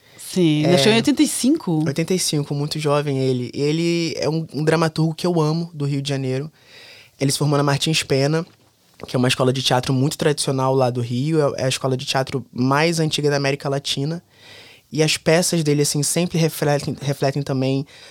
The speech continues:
Speaker 2: não só uma questão, às vezes, aprofundada racial, mas de classe. E ele tem um, um, um espetáculo chamado Conselho de Classe, que é um livro dele maravilhoso.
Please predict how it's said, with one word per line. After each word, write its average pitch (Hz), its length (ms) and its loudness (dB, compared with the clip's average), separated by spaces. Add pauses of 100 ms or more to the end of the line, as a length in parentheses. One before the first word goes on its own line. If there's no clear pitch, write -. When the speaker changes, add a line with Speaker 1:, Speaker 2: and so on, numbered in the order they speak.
Speaker 2:
não 165 160 4
só 160 320 4
uma 147 140 0
questão, 135 480 0
às 139 80 0
vezes, 139 160 2
aprofundada 135 480 -2
racial, 135 480 0
mas 143 200 0
de 143 200 -4
classe. - 640 -2 (580)
E 139 60 -2
ele 139 120 2
tem 160 200 2
um, 165 280 2 (220)
um, 147 60 0 (100)
um 143 40 0
espetáculo 139 460 -2
chamado 143 300 -2
Conselho 160 340 -2
de 165 80 -2
Classe, 139 520 -2
que - 100 -8
é - 20 0
um 127 60 -2
livro 135 240 -4
dele 127 260 0
maravilhoso. 139 840 -2